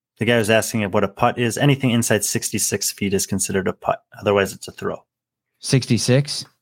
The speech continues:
Speaker 1: Mm-hmm.
Speaker 2: All right, so that includes a round two of the front nine.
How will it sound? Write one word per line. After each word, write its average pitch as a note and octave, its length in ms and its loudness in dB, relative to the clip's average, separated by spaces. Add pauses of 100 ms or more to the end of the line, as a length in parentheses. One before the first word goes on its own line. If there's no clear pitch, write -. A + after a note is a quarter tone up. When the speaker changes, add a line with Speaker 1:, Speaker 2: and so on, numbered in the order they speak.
(120)
Speaker 1:
Mm-hmm. F#2+ 240 -2 (1400)
Speaker 2:
All E3+ 100 0
right, F#3 240 2
so E3+ 140 -4
that F#3 240 2
includes F3+ 540 0
a E3 120 2
round E3+ 480 0
two F#3 460 -2
of C3+ 180 -4
the C3+ 100 -4
front E3+ 480 -4
nine. D3 840 4